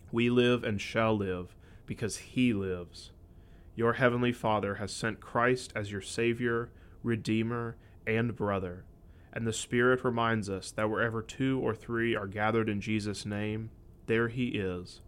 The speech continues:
all so that where he is, we may be found. Not found as orphans, but beloved children. Christ is risen. In the name of Jesus, Amen.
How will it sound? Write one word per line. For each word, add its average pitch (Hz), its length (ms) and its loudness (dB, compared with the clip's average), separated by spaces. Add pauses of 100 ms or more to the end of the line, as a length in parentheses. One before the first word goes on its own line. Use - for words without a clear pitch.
(380)
all 120 340 4
so 120 160 -2
that 101 220 0
where 110 240 2
he 120 240 -2
is, 92 500 -4 (400)
we 113 220 0
may 101 140 -2
be 95 140 -6
found. 92 520 -10 (640)
Not 113 320 4
found 104 300 0
as 101 120 -4
orphans, 95 640 -6 (220)
but 104 180 -2
beloved 101 380 -2
children. 92 500 -8 (560)
Christ 123 580 4
is 113 300 2
risen. 92 480 -4 (540)
In 113 100 -4
the 104 80 -4
name 107 320 0
of 113 140 -2
Jesus, 95 640 -6 (520)
Amen. 92 520 -8